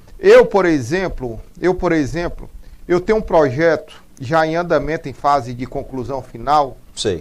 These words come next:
Speaker 1: pra empregar, no mínimo, cem pais de famílias.
Speaker 2: Hum.
Speaker 1: É, um trabalho de carteira assinada com,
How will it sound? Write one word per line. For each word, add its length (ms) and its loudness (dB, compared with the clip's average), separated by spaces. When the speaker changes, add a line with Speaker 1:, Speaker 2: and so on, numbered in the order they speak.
Speaker 1:
pra 160 4
empregar, 640 0
no 180 -2
mínimo, 440 -4
cem 300 -2
pais 220 2
de 80 -12
famílias. 640 -8
Speaker 2:
Hum. 160 -6
Speaker 1:
É, 640 2
um 140 -6
trabalho 580 4
de 100 -8
carteira 400 -2
assinada 680 0
com, 420 -2